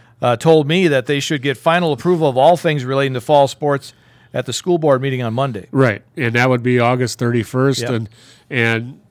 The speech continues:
Speaker 2: the opting is
Speaker 1: The next
Speaker 2: September
Speaker 1: day.
Speaker 2: first, so,
Speaker 1: <laughs>
Speaker 2: yeah, good timing.
Speaker 1: Yes.
Speaker 2: <laughs> Yeah, yeah.
Speaker 1: <laughs> Uh, the Merriwood has, uh, said they will play in the fall.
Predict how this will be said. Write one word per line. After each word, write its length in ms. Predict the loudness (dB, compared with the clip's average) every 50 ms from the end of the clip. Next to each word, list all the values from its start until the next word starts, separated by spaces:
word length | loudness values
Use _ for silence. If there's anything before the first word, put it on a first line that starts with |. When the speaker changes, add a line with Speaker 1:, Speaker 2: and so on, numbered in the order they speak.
| _ _ -8
Speaker 2:
the 80 | -2 0
opting 460 | 2 2 2 2 0 0 0 0 0
is 600 | 0 -2 -2 -4 -6 -8 -8 -8 -8 -8 -8 -6
Speaker 1:
The 60 | -6 -4
next 100 | 0 2
Speaker 2:
September 200 | 2 2 4 2
Speaker 1:
day. 40 | 2 2
Speaker 2:
first, 380 | 2 2 2 2 0 -2 -2
so, 220 | -2 0 -2 -2 -4 -6
Speaker 1:
<laughs> 60 | _
Speaker 2:
yeah, 200 | -4 -4 -4 -6 -8 -12 -14 -20 -20 -14 -2 2
good 200 | 2 2 4 4
timing. 380 | 4 4 4 4 4 2 2 4
Speaker 1:
Yes. 340 | 6 6 6 4 2 -2 -14 -14
Speaker 2:
<laughs> 60 | -6
Yeah, 200 | -2 0 0 0 -2 -4 -18 -20 -14 -4 2
yeah. 80 | 4 6
Speaker 1:
<laughs> 140 | 6 6
Uh, 40 | 6
the 60 | 6
Merriwood 420 | 4 4 4 4 6 6 4 4 4
has, 380 | 4 6 6 4 4 2 2 2
uh, 400 | 4 4 4 4 2 0 -4 -8
said 220 | -4 -2 0 0
they 100 | 0 0
will 80 | -2 -2
play 180 | 0 0 2 2
in 60 | 2
the 80 | -2 -2
fall. 420 | 2 4 4 6 6 4 2 -2